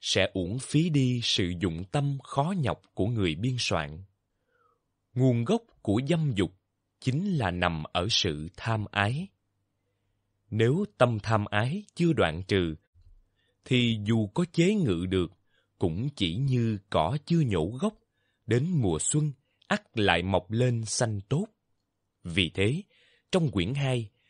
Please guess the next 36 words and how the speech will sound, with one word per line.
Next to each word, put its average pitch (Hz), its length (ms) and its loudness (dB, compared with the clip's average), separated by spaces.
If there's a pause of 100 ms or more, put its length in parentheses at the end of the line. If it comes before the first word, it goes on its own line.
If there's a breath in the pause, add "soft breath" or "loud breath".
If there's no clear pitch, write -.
(260 soft breath)
ở 101 180 0 (140)
phần 95 340 0
quán 160 440 0
bất 226 120 0 (140)
tịnh 82 320 -2 (280)
và 82 340 2
các 143 260 -6 (100)
phép 180 220 -4
quán - 340 0
khác, 190 280 -6 (480 soft breath)
đều 107 380 6
chú 156 160 2
ý 180 260 2
đến 190 200 2
việc 110 360 0
đoạn 90 380 0
trừ 87 300 2 (320)
ngay 165 400 -2
từ 85 200 0
lúc 123 220 -2 (180)
tâm 131 300 0
tham 156 300 -2
dục 95 160 0 (360)
còn 85 300 4 (100)
chưa 117 180 2
sinh 110 260 -2
khởi. 98 440 -4 (1080)
Những 107 320 0
ai 135 380 2
thực 113 180 -4
sự 82 320 0
ra 123 180 0
sức 220 220 -2 (100)
thực - 240 -4
hành 90 320 -2 (400 soft breath)
mới 120 340 0